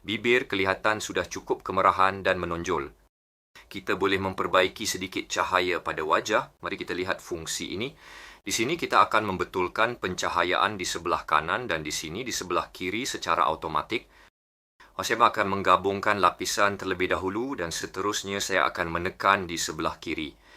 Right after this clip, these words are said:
Intuitif akan bekerjasama dengan Photoshop untuk memikirkan dan memberikan saya lapisan yang paling sesuai untuk pencahayaan pada wajah.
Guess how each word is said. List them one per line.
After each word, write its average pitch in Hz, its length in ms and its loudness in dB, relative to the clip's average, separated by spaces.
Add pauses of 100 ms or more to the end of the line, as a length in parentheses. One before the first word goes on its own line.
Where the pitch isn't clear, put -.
(260)
Intuitif 110 720 -4
akan 98 320 2
bekerjasama 92 800 2
dengan 82 240 -4
Photoshop 90 720 0 (240)
untuk 92 400 -2
memikirkan 95 800 0
dan 92 160 2
memberikan 92 720 -2
saya 95 240 0
lapisan 95 640 2
yang 87 240 -2
paling 98 320 4
sesuai 95 640 2
untuk 87 400 -4
pencahayaan 90 800 0
pada 80 240 -2
wajah. 80 560 -2